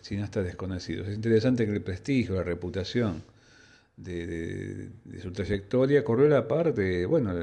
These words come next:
durante todo el siglo veinte, la dificultad de acceso a sus obras y la extrema libertad con la que trabajó en muchos ámbitos, eh, fue como directamente, digamos, proporcional a la dificultad después de, de, de,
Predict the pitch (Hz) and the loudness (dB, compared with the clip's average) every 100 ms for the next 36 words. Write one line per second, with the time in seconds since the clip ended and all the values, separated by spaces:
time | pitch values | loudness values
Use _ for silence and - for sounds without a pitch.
0 | 87 - - - - - - 98 90 95 | -6 -10 -14 -18 -20 -20 -10 -8 -4 0
1 | 156 165 147 - 120 117 117 147 156 107 | 4 6 6 4 4 4 4 2 2 2
2 | 95 101 92 98 160 143 95 - 87 87 | 2 0 -4 0 2 4 2 -2 -8 -8
3 | 90 - 95 87 110 143 - - _ _ | -10 -4 0 2 2 0 -4 -20 _ _
4 | _ _ _ _ _ 101 95 135 143 127 | _ _ _ _ _ -10 -2 4 4 6
5 | 117 110 110 143 107 98 87 - 85 90 | 6 4 4 4 4 0 -4 -6 -6 -2
6 | 90 90 123 113 101 - _ _ _ _ | 0 0 2 0 -2 -10 _ _ _ _
7 | _ _ - 92 95 95 92 120 101 101 | _ _ -16 -10 -6 -4 0 2 2 0
8 | - 143 147 - - - _ - 104 95 | 0 -2 -4 -10 -20 -20 _ -10 -4 -2
9 | - 120 143 139 - 92 92 90 92 92 | 2 6 6 6 2 0 0 -2 -4 -2
10 | 107 127 131 131 139 135 151 113 92 95 | 4 4 6 4 4 4 6 6 4 0
11 | 107 104 - 101 104 98 101 104 127 104 | 0 -2 -4 -2 0 0 0 0 2 2
12 | 95 92 90 90 104 104 95 113 107 101 | 0 -2 -2 -2 0 0 0 2 2 0
13 | 87 92 95 101 | -2 -4 -6 -8